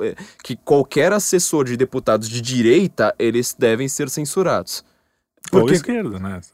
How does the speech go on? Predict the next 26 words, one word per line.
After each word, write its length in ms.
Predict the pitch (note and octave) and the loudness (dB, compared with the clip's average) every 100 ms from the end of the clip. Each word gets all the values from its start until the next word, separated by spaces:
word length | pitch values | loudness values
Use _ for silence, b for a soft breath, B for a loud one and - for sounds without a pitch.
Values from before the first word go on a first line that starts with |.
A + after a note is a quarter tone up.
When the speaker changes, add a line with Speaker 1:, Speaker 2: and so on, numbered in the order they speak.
| - | -12
Speaker 2:
Aí 140 | G#2 D#3 | 2 6
Speaker 1:
É, 100 | D#3 | 8
Speaker 2:
tanto 100 | D3+ | 6
Speaker 1:
ma-, 160 | C#3 | 4
Speaker 2:
faz, 240 | - F#3 D3 | 6 8 8
Speaker 1:
é, 40 | |
mas, 180 | D3+ D3 | 8 6
Speaker 2:
censura, 200 | D#3 E3 | 8 6
Speaker 1:
é, 40 | D#3+ | 6
Speaker 2:
censura. 160 | D#3+ | 2
Speaker 1:
mas 160 | D#3+ C3 | 4 6
peraí, 320 | C3 C#3 B2 - | 6 6 4 2
eles 240 | C#3+ C3 | 0 0
fizeram 260 | C#3 C3+ D3 | 2 4 4
alguma 180 | C3 C3 | 4 2
coisa 120 | A#2+ | 0
com 60 | C3 | -2
o 40 | |
M 80 | A#2+ | -2
B 100 | A2 | 2
L? 300 | A#2+ F3+ G#2 | 2 0 -2
Speaker 2:
Não, 320 | C#3+ A#2+ C3+ | 0 2 0
não. 220 | G2+ A2 F#2 | -2 -2 4
Speaker 1:
Então, 280 | G#3+ F3+ D3+ | 6 6 6
Speaker 2:
Não. 60 | |
Speaker 1:
o 100 | E3+ | 6